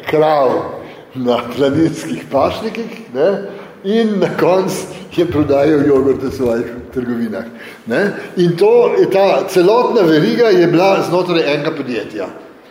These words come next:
Ne, podjetje je lahko imelo plansko gospodarstvo znotraj svojega okvira. To je bil še Mercator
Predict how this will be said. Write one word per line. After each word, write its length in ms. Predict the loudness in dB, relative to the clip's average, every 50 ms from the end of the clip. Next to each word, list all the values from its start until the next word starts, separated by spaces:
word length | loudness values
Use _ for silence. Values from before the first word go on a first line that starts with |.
| -14 -6
Ne, 120 | -4 -4 -2
podjetje 340 | -2 0 2 2 2 2 2
je 60 | 2
lahko 260 | 2 2 0 0 -2 -2
imelo 180 | 0 0 -2 0
plansko 400 | 0 0 0 0 0 -2 -6 -6 -6
gospodarstvo 640 | -8 -10 -10 -8 -2 -2 0 0 -2 -4 -8 -8
znotraj 320 | -6 -6 -6 -8 -8 -10 -12
svojega 320 | -8 -6 -6 -4 -4 -6
okvira. 400 | -6 -6 -6 -6 -6 -6 -6 -8 -12 -14 -18 -20 -12 -4
To 80 | 0 0
je 40 | 0
bil 120 | 0 0 -2
še 120 | -2 -2 -2
Mercator 480 | -2 0 2 2 2 2 2 0 -4